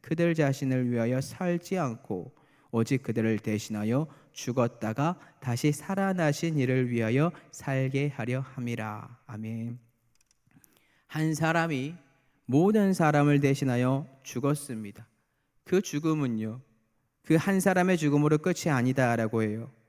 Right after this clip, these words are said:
모든 사람의 죽음이라고 합니다. 또한 이 죽음은 살아 숨쉬는 모든 자들로 하여금 다시 그들 자신을 위하여 살아가는 것이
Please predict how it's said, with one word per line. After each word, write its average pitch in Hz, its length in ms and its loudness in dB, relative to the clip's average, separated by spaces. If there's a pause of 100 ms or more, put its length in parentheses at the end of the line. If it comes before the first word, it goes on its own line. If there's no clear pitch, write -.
(300)
모든 143 460 0
사람의 131 680 -6
죽음이라고 123 680 -4
합니다. 113 440 -8 (800)
또한 202 260 6
이 202 100 4
죽음은 180 580 4
살아 226 380 4
숨쉬는 240 720 0 (340)
모든 214 580 2
자들로 147 500 2
하여금 139 680 -2 (180)
다시 165 600 -2 (200)
그들 135 300 4
자신을 131 480 4
위하여 127 440 2 (240)
살아가는 185 680 -2
것이 151 460 -6